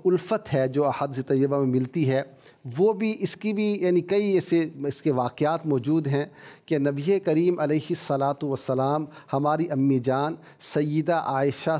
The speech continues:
صدیقہ رضی اللہ تعالی عنہا اگر نہ ہوتی تو ان کی غیبت میں انہیں یاد فرمایا کرتے، ان کا ذکر خیر فرمایا کرتے۔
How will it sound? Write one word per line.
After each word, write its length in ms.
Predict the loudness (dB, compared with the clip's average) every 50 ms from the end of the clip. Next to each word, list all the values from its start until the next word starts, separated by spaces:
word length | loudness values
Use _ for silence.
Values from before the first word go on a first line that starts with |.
| -4 -6
صدیقہ 680 | -8 -8 -8 -4 -4 -4 -4 -2 -2 -2 -2 0 0 0
رضی 300 | 0 0 0 2 2 2
اللہ 480 | 2 2 2 2 0 0 -2 -4 -8 -4
تعالی 480 | -2 -2 0 0 0 -2 0 0 0 0 -2 -4 -6
عنہا 520 | -6 -4 -2 -2 -2 0 0 0 -2 -2 -6 -12 -20 -20 -20 -20 _
اگر 260 | -6 -4 0 0 -2 -2
نہ 280 | -2 -4 -2 0 0
ہوتی 460 | 0 0 -2 0 -2 -2 -2 -2 -2
تو 100 | 0 0
ان 60 | 0 2
کی 140 | 2 2 2 2
غیبت 360 | 0 0 0 0 -2 -4 0 0
میں 100 | 2 4
انہیں 120 | 4 4
یاد 280 | 4 2 2 2 0 -2
فرمایا 420 | -2 -4 -4 -2 0 0 -2 -2
کرتے، 380 | -4 -8 -12 -12 -14 -16 -16 -10 -2
ان 120 | 0 0 2
کا 160 | 2 0 0
ذکر 300 | 2 0 0 0 0 -2 0
خیر 180 | 0 -2 -2 -2
فرمایا 420 | -2 -4 -4 -2 0 0 0 0
کرتے۔ 440 | 0 -2 -4 -4 -2 -2 -2 -2 -2